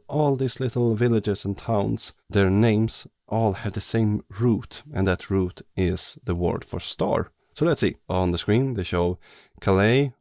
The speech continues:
Montalix, Montalais, Lealay, Anson, Acier, Alisei, Lealex, Vercelli, Alzano, Calesi,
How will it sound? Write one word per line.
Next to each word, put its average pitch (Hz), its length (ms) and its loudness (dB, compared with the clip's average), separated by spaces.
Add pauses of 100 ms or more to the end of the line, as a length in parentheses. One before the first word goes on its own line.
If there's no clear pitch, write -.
(100)
Montalix, 90 720 0
Montalais, 90 800 2 (480)
Lealay, 95 720 4 (320)
Anson, 110 720 0 (120)
Acier, 107 800 -2
Alisei, 107 800 0 (520)
Lealex, 90 800 0 (600)
Vercelli, 104 800 2 (640)
Alzano, 90 920 0 (880)
Calesi, 90 800 2